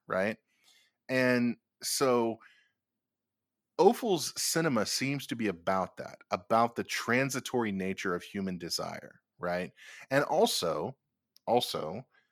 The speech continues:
about the tragic consequences of that desire, right? Um, yeah, I don't know. I talked for a while. What do you think?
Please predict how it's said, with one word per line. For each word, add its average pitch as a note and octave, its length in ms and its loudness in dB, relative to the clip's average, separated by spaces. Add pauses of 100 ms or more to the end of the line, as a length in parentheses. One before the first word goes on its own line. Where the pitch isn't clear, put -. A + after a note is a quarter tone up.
(720)
about G2 300 2
the A#2 100 -2
tragic F#2+ 460 0
consequences - 920 -6 (100)
of F#2+ 140 -4
that E2+ 200 -4
desire, D2+ 540 -8 (240)
right? F2 320 -4 (760)
Um, G2+ 640 -2 (1700)
yeah, G2 300 -2 (120)
I B2+ 80 -2
don't A2 120 2
know. - 220 -8
I G#2+ 60 -8
talked G2+ 260 0
for F2 140 -6
a D#2 60 -4
while. - 320 -10 (280)
What A2 80 -4
do G#2 40 0
you F#2+ 40 -4
think? D2+ 320 -10